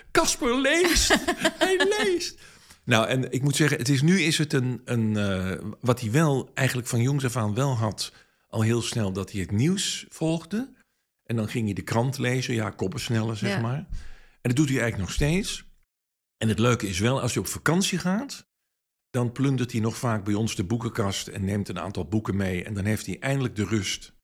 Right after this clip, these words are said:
Speaker 1: En dan leest hij dus wel.
Speaker 2: Ja.
Speaker 1: Hè, dus hij heeft het wel, ik bedoel, je kunt het wel stimuleren van jongs af aan en dingen aandragen. Eh, maar ja, ze moeten het uiteindelijk zelf doen natuurlijk.
Speaker 2: Ze moeten
Speaker 1: Dat
Speaker 2: het zelf willen, ja.
Speaker 1: Ja. Ja. Daarom zeg ik ook altijd, eh,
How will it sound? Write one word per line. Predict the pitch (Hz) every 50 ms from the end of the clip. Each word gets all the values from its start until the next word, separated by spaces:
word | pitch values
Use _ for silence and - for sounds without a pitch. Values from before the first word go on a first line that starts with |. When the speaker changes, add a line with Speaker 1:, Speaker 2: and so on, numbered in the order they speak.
| _ _ _ _ _ _ _ _ _ _ _
Speaker 1:
En | - 123
dan | 101 101
leest | 113 135 156 147 -
hij | 131 107
dus | - 76 78 -
wel. | 113 123 113 85 67 69 65 - - _ _ -
Speaker 2:
Ja. | 170 180 175 170 - - _
Speaker 1:
Hè, | - 101 120 113
dus | - - -
hij | 92 80
heeft | 76 -
het | - - -
wel, | 98 92 85 85 78 - -
ik | - 90
bedoel, | 90 85
je | 87 90
kunt | 90 - 139 123 123
het | 110 101
wel | 117 127 131
stimuleren | 123 - - 107 98 92 90 87 95 107 120 131 147 139
van | 131 135 127
jongs | 123 123 131 127 -
af | 131 110 127
aan | 131 131 143 156 151 -
en | - 110 104 98
dingen | 87 104 98 92 85 -
aandragen. | 92 95 104 104 101 110 107 113 107 107 110 113 - - 156 165 - - - - - _ _ _ _ _ _ _ _
Eh, | - 104 92 92 90 87 90 90 82 - - _
maar | - 107 90
ja, | 90 104
ze | 104 -
moeten | 92 90 92 - -
het | - 90
uiteindelijk | 87 82 82 101 101 95 78 - -
zelf | - 73 69 76 82
doen | - 110 101
natuurlijk. | 87 73 - - 78 78 78 82 - _
Speaker 2:
Ze | - -
moeten | - 190 - 185
Speaker 1:
Dat | 156 -
Speaker 2:
het | - 190
zelf | 185 175 151
willen, | 165 175 170 165 151
ja. | 151 156 160 - - -
Speaker 1:
Ja. | 101 90 73 - - _ _ _ _ _ _ _ _ _
Ja. | - _ _ _ _ _ _
Daarom | - 113 123 131 123
zeg | 104 151 147
ik | 139 131 131
ook | 120 110
altijd, | 95 123 120 107 120 113 - - - - - - - - _ _ _ _ _ _
eh, | - 110 104 101 98 98